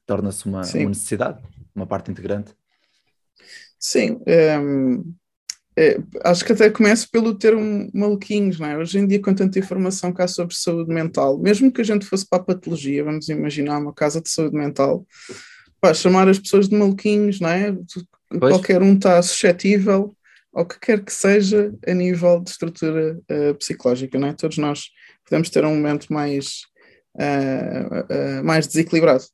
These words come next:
Speaker 2: não é? Todo o ser humano tá, tá suscetível a isso e, e se calhar,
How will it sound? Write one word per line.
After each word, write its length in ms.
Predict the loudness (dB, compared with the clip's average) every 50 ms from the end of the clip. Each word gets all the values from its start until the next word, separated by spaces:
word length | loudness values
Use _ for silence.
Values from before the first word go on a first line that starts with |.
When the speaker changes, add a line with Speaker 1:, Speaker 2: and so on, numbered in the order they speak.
| _ _
Speaker 2:
não 80 | -6 -6
é? 80 | -6
Todo 240 | -6 -6 -8 -8 -8
o 40 | -6
ser 200 | -4 -2 -2 0
humano 220 | 2 2 2 0
tá, 220 | 0 2 0 0 0
tá 200 | 0 2 2 2
suscetível 580 | 2 2 0 0 0 0 0 2 4 4 4 4
a 60 | 2
isso 480 | 0 0 -2 -2 -4 -8 -12 -16 -18 -14 _
e, 240 | -6 -4 -4 -4 -4 -4
e 100 | -4 -6 -6
se 140 | -6 -6
calhar, 320 | -4 -2 2 4 2 2